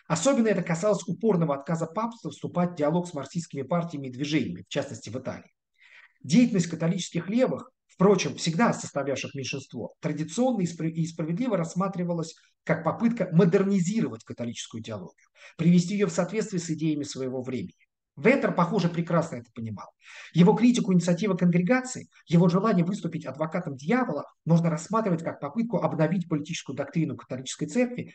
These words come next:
оставаясь при этом в рамках дозволенных границ официального дискурса. Здесь вновь связ-, э, э, сказывалась иезуитская выучка Веттера, его принадлежность к, к ордену,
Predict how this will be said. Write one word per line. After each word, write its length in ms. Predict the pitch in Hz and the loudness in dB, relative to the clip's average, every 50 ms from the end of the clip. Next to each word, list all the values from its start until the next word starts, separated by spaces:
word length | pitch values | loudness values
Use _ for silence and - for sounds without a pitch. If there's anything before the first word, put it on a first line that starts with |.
| - - | -6 -2
оставаясь 520 | 165 165 - 170 143 - - 247 - - | -2 0 2 2 2 4 4 4 2 2
при 160 | - 180 156 | 2 0 0
этом 180 | 135 - 127 117 | 0 0 -4 -4
в 40 | 131 | -2
рамках 340 | 147 160 175 175 180 170 - | 0 0 2 0 0 -4 -4
дозволенных 440 | 147 131 - 160 147 131 127 127 | -6 -6 -2 -2 -2 -2 -2 -6
границ 360 | 117 127 120 131 151 160 - 131 | -6 -6 -4 -2 -4 -4 -4 -6
официального 520 | 117 - 120 - 131 110 104 110 110 123 | -10 -10 -10 -8 -6 -6 -6 -6 -8 -10
дискурса. 560 | 120 123 113 - - - - - - - _ _ _ _ _ _ _ _ _ _ - - | -8 -10 -10 -12 -12 -16 -20 -20 -20 -20 _ _ _ _ _ _ _ _ _ _ -6 2
Здесь 260 | 139 214 208 - 208 | 2 4 4 4 6
вновь 200 | 220 247 240 - | 6 6 6 4
связ-, 340 | - 180 190 185 180 170 165 | 2 4 4 6 6 6 6
э, 40 | 175 | 4
э, 300 | 165 160 165 160 151 - - | 4 6 6 6 4 4 2
сказывалась 600 | - - 185 180 170 170 165 156 151 - - 170 | -2 -2 0 0 2 2 0 0 -2 -2 -2 -2
иезуитская 480 | 160 165 175 185 175 - - 180 165 | 0 2 2 0 0 0 0 0 0
выучка 380 | 165 202 185 156 - - - 131 | 0 0 -2 -2 -4 -4 -6 -4
Веттера, 400 | 139 131 113 - - - - - _ _ _ _ _ _ _ _ _ _ _ _ _ _ _ _ - - | -4 -4 -4 -6 -12 -14 -16 -16 _ _ _ _ _ _ _ _ _ _ _ _ _ _ _ _ -4 2
его 180 | 165 160 160 | 4 4 6
принадлежность 600 | - 147 147 147 147 147 165 180 165 139 131 - - | 6 4 4 4 4 6 6 6 6 4 2 -4 -4
к, 160 | - 165 147 | -2 0 0
к 120 | - - | 0 2
ордену, 440 | 214 233 202 170 139 127 104 98 - | 2 4 4 2 0 -4 -8 -10 -16